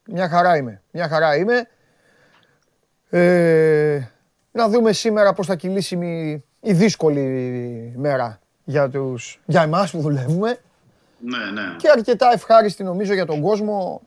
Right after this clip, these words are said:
Speaker 1: είτε πάνε σε γήπεδα, στην Τούμπα, στο Ειρήνης και Φιλίας, στο Καραϊσκάκης, είτε καθίσουν στο σπίτι τους, να τα δουν όλα. Έχει σήμερα και δέκα παρατέταρτο, Arsenal Wolves.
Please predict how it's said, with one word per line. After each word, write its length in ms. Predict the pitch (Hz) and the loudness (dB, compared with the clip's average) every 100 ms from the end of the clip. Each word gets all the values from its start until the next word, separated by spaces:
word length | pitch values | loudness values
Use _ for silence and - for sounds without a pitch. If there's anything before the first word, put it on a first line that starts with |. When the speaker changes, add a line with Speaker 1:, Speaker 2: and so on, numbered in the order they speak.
| _ | _
Speaker 1:
είτε 280 | - 185 180 | -8 -6 -6
πάνε 280 | 135 170 151 | -4 -6 -6
σε 120 | 143 | -10
γήπεδα, 800 | 117 190 240 202 190 160 151 - _ _ _ _ _ _ | -6 -4 -4 -2 -2 -2 -6 -10 _ _ _ _ _ _
στην 280 | - - 135 | -12 -6 -2
Τούμπα, 340 | 139 196 208 | 0 2 2
στο 640 | 143 156 147 131 127 127 131 | 2 -4 -8 -8 -12 -14 -8
Ειρήνης 300 | 151 165 147 | -6 -4 -6
και 100 | 151 | -10
Φιλίας, 480 | 120 117 175 208 175 | -12 -8 -4 -4 -8
στο 100 | - | -12
Καραϊσκάκης, 800 | 131 123 110 - 180 214 185 - _ | -10 -10 -8 -6 -6 -6 -14 -18 _
είτε 200 | - 190 | -12 -8
καθίσουν 340 | 165 156 160 | -8 -8 -10
στο 100 | 127 | -10
σπίτι 260 | 113 170 185 | -8 -6 -6
τους, 160 | 165 _ _ _ _ | -8 _ _ _ _
να 140 | - 147 | -10 -4
τα 140 | 147 | -2
δουν 180 | 156 143 | -2 0
όλα. 340 | 170 202 214 _ _ _ _ _ _ - _ _ _ - | 2 2 0 _ _ _ _ _ _ -20 _ _ _ -2
Έχει 260 | 208 175 | 2 2
σήμερα 520 | 190 208 196 185 165 143 | 2 2 2 4 2 2
και 180 | 185 | 0
δέκα 220 | 160 202 190 | 0 2 0
παρατέταρτο, 760 | 185 160 185 185 190 233 233 190 | 0 0 -2 -2 0 2 4 2
Arsenal 340 | 202 226 214 202 | 0 -2 -2 0
Wolves. 480 | 185 214 131 - | 2 2 2 -6